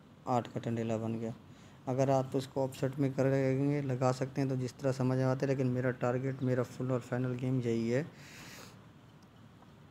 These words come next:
पाँच सौ सैंतालीस का टंडेला और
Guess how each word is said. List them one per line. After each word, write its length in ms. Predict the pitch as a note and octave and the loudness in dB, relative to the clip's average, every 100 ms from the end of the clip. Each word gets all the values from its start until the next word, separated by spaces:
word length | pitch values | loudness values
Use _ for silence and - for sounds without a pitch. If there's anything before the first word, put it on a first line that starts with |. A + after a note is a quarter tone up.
| - - A#2 F#2 - - - B2+ | -14 -8 -8 -8 -14 -20 -8 0
पाँच 180 | B2 A#2 | 0 2
सौ 280 | C3 D3+ E3 - - - | 4 4 4 -4 -18 -6
सैंतालीस 760 | A#2+ A#2 A2 A#2+ C3 C#3+ - - - | 0 0 2 2 4 2 -2 -10 -6
का 60 | A#2 | -4
टंडेला 500 | A#2 A2 A#2+ C#3+ D#3+ E3+ - | 0 2 4 4 0 -2 -4
और 160 | B2+ | -4